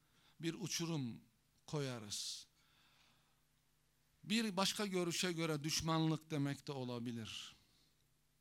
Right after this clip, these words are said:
Onların arasına düşmanlık koyarız. Onlar yani tapanlarla tapılanlar, itaat edenlerle edilenler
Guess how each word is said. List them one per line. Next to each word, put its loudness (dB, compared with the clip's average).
Onların 6
arasına 2
düşmanlık -2
koyarız. -6
Onlar 4
yani 4
tapanlarla 4
tapılanlar, 4
itaat 4
edenlerle 2
edilenler 0